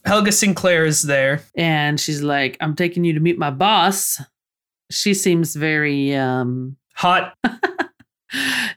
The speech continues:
Speaker 2: Yeah, but also
Speaker 1: Attractive.
Speaker 2: She is. She's a very attractive, but also fierce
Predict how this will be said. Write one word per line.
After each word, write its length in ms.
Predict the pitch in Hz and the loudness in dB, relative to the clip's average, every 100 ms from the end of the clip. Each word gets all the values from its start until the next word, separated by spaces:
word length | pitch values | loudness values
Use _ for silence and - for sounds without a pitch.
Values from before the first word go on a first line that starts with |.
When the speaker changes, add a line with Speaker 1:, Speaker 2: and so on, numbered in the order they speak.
| - | 0
Speaker 2:
Yeah, 320 | 214 196 190 | 2 4 2
but 200 | 196 269 | 2 2
also 640 | 294 311 285 240 226 226 - | 2 2 2 2 2 0 -4
Speaker 1:
Attractive. 800 | 165 208 208 - 208 202 - - _ | -2 0 0 2 2 2 -2 -6 _
Speaker 2:
She 280 | - 285 247 | -2 2 4
is. 240 | 160 131 | 4 2
She's 240 | - 233 240 | 0 0 0
a 40 | |
very 400 | 226 262 254 262 | 2 2 4 2
attractive, 880 | 214 202 254 226 233 240 226 214 196 - _ _ 208 | 0 -2 0 0 0 0 2 2 0 -6 _ _ 0
but 120 | 220 | 4
also 260 | 262 262 | 4 4
fierce 680 | - - 262 180 - - | 2 2 2 2 -4 -8